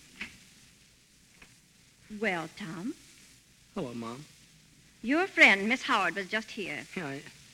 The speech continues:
Speaker 2: I know. I, I heard her.
Speaker 1: Have you been crying, Tom? Have you?
Speaker 2: It's, it's not about the licking Pop gave me. It's just that what he said is true.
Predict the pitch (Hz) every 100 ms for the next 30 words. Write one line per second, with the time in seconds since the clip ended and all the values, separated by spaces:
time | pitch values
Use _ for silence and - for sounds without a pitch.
0 | - - 123 120 113 113 - - - -
1 | - - - - - 139 139 117 - -
2 | - - - - - - 359 339 285 202
3 | 185 - - 170 160 160 165 214 233 220
4 | 226 254 - - - - - - - -
5 | - 320 311 277 285 294 359 - 233 220
6 | - - - - - - 175 165 151 147
7 | 156 160 160 156 147 - 147 156 151 151
8 | 147 151 - - - - 151 - 135 139
9 | 127 123 - 120 110 110 - - 143 131